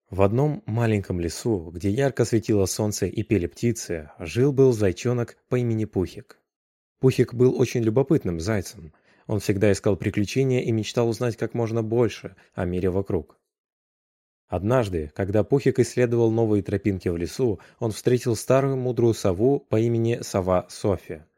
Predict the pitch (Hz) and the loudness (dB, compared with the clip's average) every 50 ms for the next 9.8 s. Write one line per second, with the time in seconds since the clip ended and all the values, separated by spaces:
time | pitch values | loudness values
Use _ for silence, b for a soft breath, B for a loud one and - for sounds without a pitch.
0 | b b b b b b b - 98 98 92 - - 101 95 95 92 90 90 90 | b b b b b b b -2 0 0 0 0 -2 -2 0 2 2 2 0 0
1 | 90 95 113 113 - - 110 95 101 92 - - 110 104 98 98 85 98 127 135 | 0 2 2 2 2 0 0 0 0 0 0 -2 -2 -2 -2 -2 0 0 0 2
2 | 127 127 120 B B B B B 127 117 - - 120 - 104 90 90 92 - - | 2 2 2 B B B B B -8 -6 -4 -4 -2 -2 -2 -2 -2 -4 -6 -6
3 | 107 101 95 82 76 78 73 _ _ _ _ _ _ _ _ _ _ _ _ _ | -6 -6 -6 -6 -6 -10 -12 _ _ _ _ _ _ _ _ _ _ _ _ _
4 | _ _ _ _ _ _ _ _ - 101 95 - 170 190 175 135 - - 147 123 | _ _ _ _ _ _ _ _ -10 -4 -2 0 2 2 2 0 -2 -2 -2 -2
5 | 101 - - 185 190 139 - - - 78 - - - _ _ _ _ _ _ _ | -2 0 2 2 2 2 2 -2 -8 -8 -8 -14 -20 _ _ _ _ _ _ _
6 | _ _ - - 90 82 82 87 90 87 82 82 80 - - - 92 82 85 82 | _ _ -6 -6 -4 -2 -2 -2 0 0 -2 -4 -4 -6 -6 -6 -4 -4 -4 -6
7 | - - - 90 80 - - - - _ _ _ _ _ _ _ _ _ _ _ | -8 -6 -4 -4 -6 -6 -12 -20 -20 _ _ _ _ _ _ _ _ _ _ _
8 | _ _ _ _ _ - 139 135 147 160 147 156 156 147 147 143 127 120 107 101 | _ _ _ _ _ 0 0 2 2 2 2 2 2 2 2 0 0 -2 -4 -2
9 | 98 117 143 151 151 139 135 147 156 147 131 113 92 80 76 76 | 0 2 2 2 2 0 0 0 0 0 0 -2 -4 -6 -10 -16